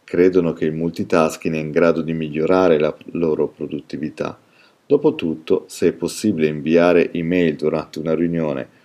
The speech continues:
o leggere una relazione durante l'ascolto di una chiamata in conferenza,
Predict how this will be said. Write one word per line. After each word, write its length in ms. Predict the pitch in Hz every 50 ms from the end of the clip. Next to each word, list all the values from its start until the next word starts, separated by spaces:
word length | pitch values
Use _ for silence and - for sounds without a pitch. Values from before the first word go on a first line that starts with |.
| _ _ _ _
o 80 | - 71
leggere 380 | 82 87 87 - 92 87 82
una 180 | 82 80 78 76
relazione 640 | 78 76 80 80 - - - - 92 87 82 76 71
durante 420 | 71 73 82 78 78 78 - 76
l'ascolto 480 | - - - - - 82 78 - - 76
di 80 | 71
una 120 | 71 73 73
chiamata 440 | - - 78 78 80 78 76 80
in 80 | 73 71
conferenza, 840 | - 87 82 78 - - 92 90 78 76 73 - - 76 65 -